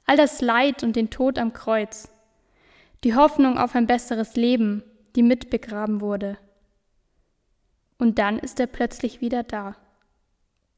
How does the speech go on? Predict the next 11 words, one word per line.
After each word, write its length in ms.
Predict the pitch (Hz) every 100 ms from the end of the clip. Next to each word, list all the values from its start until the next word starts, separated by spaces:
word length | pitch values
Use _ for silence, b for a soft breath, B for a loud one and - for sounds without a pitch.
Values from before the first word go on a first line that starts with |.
| -
Und 140 | 240
das 160 | 247 -
schon 140 | 262
zweimal 640 | - 247 254 262 240 269
nach 140 | 254 220
seinem 280 | - 220 220
schrecklichen 560 | - 247 247 226 220
Tod. 380 | - 247 214 - - _ _ _ _ _ _ _ _ _ _ _ _ _
„Zwick 360 | - 247 330
mich 200 | 302 254
mal, 340 | 226 202 202